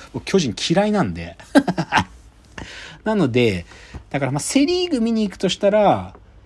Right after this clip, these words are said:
なんかそういう雑魚な巨人、阪神との試合はどうでもいいから、ヤクルト、広島を見に行きたいかな。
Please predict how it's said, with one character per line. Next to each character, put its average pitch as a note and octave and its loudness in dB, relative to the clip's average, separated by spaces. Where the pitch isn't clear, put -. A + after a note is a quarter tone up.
な F3 -2
ん - 0
か C#3+ -4
そ F3 0
う D3+ 6
い C#3 2
う - 0
雑 F#3 2
魚 C4 4
な E3+ 2
巨 G#3+ -2
人、 E3+ -2
阪 D#3 -2
神 B2 -4
と G#2+ -2
の G2 -8
試 A#2 -4
合 A2 0
は G#2 -4
ど G#2+ -2
う G#2 0
で A#2 -2
も B2 -2
い - -4
い - -8
か G#2+ -2
ら、 F#2+ -4
ヤ D#3 -4
ク - 0
ル G#4 6
ト、 - 0
広 C3 0
島 E3 0
を E3 0
見 E3+ 2
に C#3 2
行 F2+ -4
き - -16
た F#2 -4
い F2 -6
か E2 -10
な。 F#2 -4